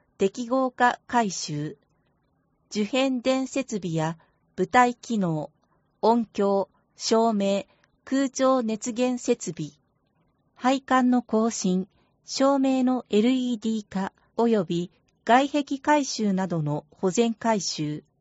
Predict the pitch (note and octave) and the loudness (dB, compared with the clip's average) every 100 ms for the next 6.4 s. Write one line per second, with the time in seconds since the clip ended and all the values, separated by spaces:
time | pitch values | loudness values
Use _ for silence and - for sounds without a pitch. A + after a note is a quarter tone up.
0 | _ _ _ _ _ A3 G#3 C#4 C4+ B3 | _ _ _ _ _ -6 0 2 2 0
1 | B3 B3 - - A#3 B3+ C#4 C4+ - F3+ | 0 0 -2 -2 -2 0 0 0 -2 -4
2 | D#3 - G#3+ A3 - A3+ A3 G#3 E3 D3+ | -4 -2 -2 -2 -2 -2 -2 -2 -2 -2
3 | D#3 - _ - A3+ B3 C4+ A#3 - G#3+ | -4 -8 _ 0 2 4 2 0 -2 -4
4 | G3 - D#3 D#3 - _ _ _ _ _ | -4 -4 -4 -4 -4 _ _ _ _ _
5 | - A3 B3+ D#4 D4 - G#3+ F3 E3 E3+ | -2 2 2 2 0 -4 -2 -2 -2 -6
6 | E3 - E3+ F3 | -6 -2 0 0